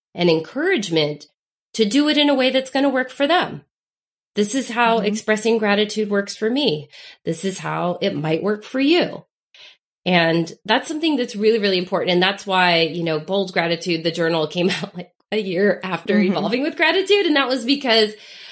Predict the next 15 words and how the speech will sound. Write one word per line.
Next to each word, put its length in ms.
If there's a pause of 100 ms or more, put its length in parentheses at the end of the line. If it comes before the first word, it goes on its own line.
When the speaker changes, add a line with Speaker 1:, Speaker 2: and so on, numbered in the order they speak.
(140)
Speaker 1:
I 80
really 420
wanted 440
to 280
offer 300
something 720 (580)
that 460 (400)
shows 440
that 140
there's 240
so 180
many 260
different 320
ways 560 (360)
to 680